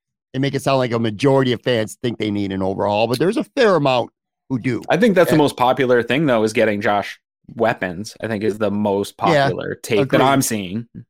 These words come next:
Speaker 1: I just, I look at the roster a-, and I look at tight end too. And I think they really wanted to upgrade it big time last year with O J Howard, just simply didn't work out at all.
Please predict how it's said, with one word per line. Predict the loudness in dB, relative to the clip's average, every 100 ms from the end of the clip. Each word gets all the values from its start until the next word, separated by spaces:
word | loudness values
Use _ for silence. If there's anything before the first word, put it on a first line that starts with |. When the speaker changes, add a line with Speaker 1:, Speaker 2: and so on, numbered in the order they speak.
| -2
Speaker 1:
I | -2
just, | 0 -2 -2
I | 0 0
look | 0 -2
at | -4
the |
roster | -2 0 -2 -2 -2 -2
a-, | -2
and | -4 -2 -2 -2
I | -2
look | -2 0
at | -2 -2
tight | -2 -2 -2
end | -2 -6
too. | -6 -6 -8 -14 _ _ -8
And | -2
I | -2
think | -2 -2
they | 0 2
really | 2 2
wanted | 2 2 0 0
to | -2
upgrade | -2 -2 -2
it | -2
big | -6 -4
time | -2 -2
last | -2 -4
year | -4
with |
O | -6
J | -4 -2
Howard, | -2 -2 -6
just | -10
simply | -10 -8
didn't | -10 -10
work | -8
out | -4 -4 -6 -8
at | -6
all. | -4 -6 -10